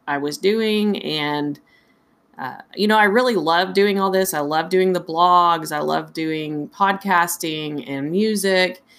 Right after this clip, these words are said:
and all sorts of things. And I kinda lost that, you know, not, not a bad thing. I mean, when you're married, you're supposed to focus on your marriage, but I also just kinda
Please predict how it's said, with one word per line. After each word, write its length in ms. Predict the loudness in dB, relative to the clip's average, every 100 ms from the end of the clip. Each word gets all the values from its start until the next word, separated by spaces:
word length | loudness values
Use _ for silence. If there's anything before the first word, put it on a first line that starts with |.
| _ _
and 140 | -2 2
all 140 | 2
sorts 300 | 2 2 0
of 100 | -2
things. 440 | -2 -2 -2 -6 -6
And 320 | -4 -2 0
I 80 | -2
kinda 280 | 0 2
lost 400 | 4 4 2 0
that, 320 | 2 4 4 0 -4
you 140 | -2
know, 240 | 0 0
not, 400 | 2 2 2 -2
not 180 | 2 2
a 80 | 4
bad 320 | 2 2 2
thing. 240 | 0 0 2
I 60 |
mean, 160 | 0 0
when 80 | 0
you're 100 | 2
married, 320 | 4 4 2
you're 100 | -2
supposed 360 | -6 -2 -4
to 60 | -4
focus 300 | -6 -4 -4
on 120 | -4
your 100 | -4
marriage, 540 | -4 -2 -2 -4 -6 -2
but 340 | 0 0 -2 -20 _ _ _ _ _ -2
I 300 | 2 2 2
also 960 | 2 2 2 0 0 0 -2 -2 -6 -16 _ -16
just 240 | -8 -6 -4
kinda 580 | 0 2 2 0 -2